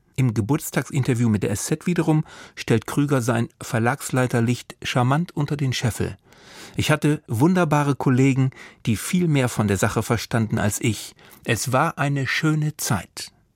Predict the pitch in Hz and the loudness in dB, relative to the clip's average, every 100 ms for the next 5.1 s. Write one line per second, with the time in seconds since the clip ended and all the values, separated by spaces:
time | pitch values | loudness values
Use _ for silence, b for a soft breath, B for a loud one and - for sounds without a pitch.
0 | _ _ b b b b b 107 123 131 | _ _ b b b b b 0 2 0
1 | - - 127 139 170 185 b b b b | -2 0 2 2 0 -2 b b b b
2 | b b 139 - 131 151 151 101 98 - | b b -4 -2 -2 0 0 0 -2 -2
3 | 95 90 - - - - _ _ _ _ | -4 -4 -4 -8 -16 -20 _ _ _ _
4 | - 117 110 - 151 185 - - - - | -4 -2 0 0 -2 -2 -4 -8 -8 -12
5 | - | -20